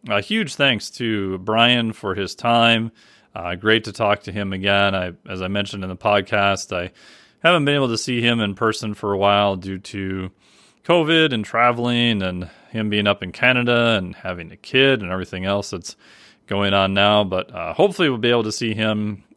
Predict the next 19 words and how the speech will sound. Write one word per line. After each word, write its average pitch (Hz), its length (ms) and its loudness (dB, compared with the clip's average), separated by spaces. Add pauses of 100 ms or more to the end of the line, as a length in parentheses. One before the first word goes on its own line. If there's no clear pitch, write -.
in 98 360 -4
person 95 500 -4
again. 113 540 2 (460)
Big 165 180 2
thanks 143 220 2
to 120 80 -4
him 120 180 0
for 107 120 -8
sharing 104 360 -2
all 104 280 2
of 95 120 -4
his, 92 600 -4
uh, 85 280 -6
wisdom. 107 640 0 (440)
I've 101 100 -4
always 101 320 2
enjoyed 98 560 2
his 95 580 -2 (100)
writing 107 640 2